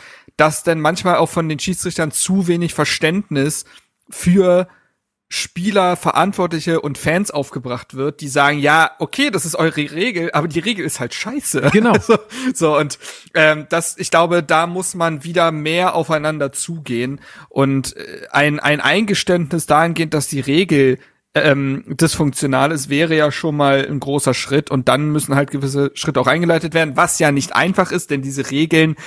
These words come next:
Speaker 1: macht ja nicht jede Liga für sich selbst. Ne, die werden ja auf diesen internationalen Schiedsrichtergeschichten da, äh, festgelegt. Also dementsprechend ist das auch ein etwas größerer Schritt, als zu sagen, die Bundesliga kann jetzt im Alleingang entscheiden, wie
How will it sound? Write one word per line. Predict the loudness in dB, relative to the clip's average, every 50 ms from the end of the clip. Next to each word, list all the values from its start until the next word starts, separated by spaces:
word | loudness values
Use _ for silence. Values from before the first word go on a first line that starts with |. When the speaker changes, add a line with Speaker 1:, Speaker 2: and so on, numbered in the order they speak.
| -18 -6 0
Speaker 1:
macht | 0 0 0 0 -2
ja | -2 0
nicht | -2 -4 -2
jede | -2 -2 -2 -2 -4
Liga | -4 -4 0 2 2 0
für | 2 0 -2 -2
sich | 0 -2 -2
selbst. | 2 2 4 4 4 2 -2 -8 -10 -10 -18 _ _ _ -6
Ne, | 0 2 2 2
die | 2 2 2
werden | 2 2 4 4 4
ja | 4 4
auf | 2 2
diesen | 0 -2 -2 -2
internationalen | -2 0 0 0 0 0 -4 -4 -4 -2 -2 -2 -2 -4
Schiedsrichtergeschichten | -6 -8 -6 -6 -6 -4 0 0 2 2 0 -2 -6 -16 -20 -20 -14 _ -8 -2 -2 -2 -2 -2 -6 -4 0
da, | 2 4 4 4 4 2
äh, | 0 0 0 2 2 2 0
festgelegt. | -2 -2 -2 -2 -2 -2 -2 0 2 2 2 0 0 -6 -14 -16 -20 -20 -20 -20 -20 _ _ _ _ _ _ -20 _ _
Also | 2 4 4 4 4 4 4 4 4 4
dementsprechend | 2 2 2 2 0 0 -2 -6 -2 -2 -2 0 0 -2 -4 -2 -4 -4 -6
ist | -6 -4 -4 -2 0
das | 0 0 2 0
auch | -2 -2 -2
ein | -4
etwas | -4 0 0 0 0 2
größerer | 2 2 4 4 2 0
Schritt, | 2 0 0 0
als | 0 -2 -2 -2
zu | -4 -2
sagen, | 0 2 4 4 4 2
die | 0
Bundesliga | 2 2 2 2 2 2 4 2 2
kann | 2 2 2 2
jetzt | 2 2 2
im | 2
Alleingang | 2 2 4 2 2 2 0 0 -2 -2
entscheiden, | -4 -2 -2 0 0 0 0
wie | 2 2 0 0